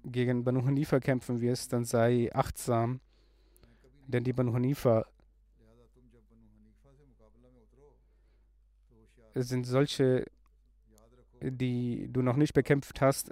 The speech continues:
denn sie alle sind gegen dich und ihr Gebiet ist sehr groß.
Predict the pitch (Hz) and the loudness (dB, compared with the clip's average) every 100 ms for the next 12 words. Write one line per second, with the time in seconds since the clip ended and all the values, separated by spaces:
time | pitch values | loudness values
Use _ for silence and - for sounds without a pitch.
0 | - 131 123 123 123 - - - - - | -12 -2 0 2 -2 -6 -18 -20 -20 -20
1 | - _ 131 123 127 165 156 131 139 127 | -20 _ -4 2 6 8 8 8 2 4
2 | 147 139 123 127 - - 131 127 127 120 | 2 4 2 2 0 -4 -2 2 4 4
3 | - - - 123 131 139 147 131 131 123 | 0 -4 -12 -6 -2 0 2 2 2 0
4 | - 123 113 - | 0 -2 -2 -6